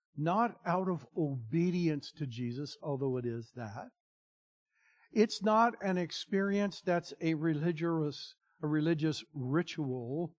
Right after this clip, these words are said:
although there's some of that in it. But real baptism is way more. It is an experience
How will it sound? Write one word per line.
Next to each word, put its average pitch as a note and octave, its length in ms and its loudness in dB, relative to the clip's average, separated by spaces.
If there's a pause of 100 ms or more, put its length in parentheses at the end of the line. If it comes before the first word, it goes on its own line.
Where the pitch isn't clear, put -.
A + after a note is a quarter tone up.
(420)
although D#3 280 2
there's D3+ 260 0
some E3 180 -2
of C#3 160 0
that B2 220 -2
in A2+ 160 -8
it. - 160 -18 (1160)
But F3+ 280 4
real F#3 600 2
baptism C3+ 760 -4
is C3 280 -2
way C3+ 560 0
more. A2+ 420 -6 (400)
It E3 360 4
is D#3+ 340 0 (120)
an E3+ 380 -2
experience F3+ 1300 -2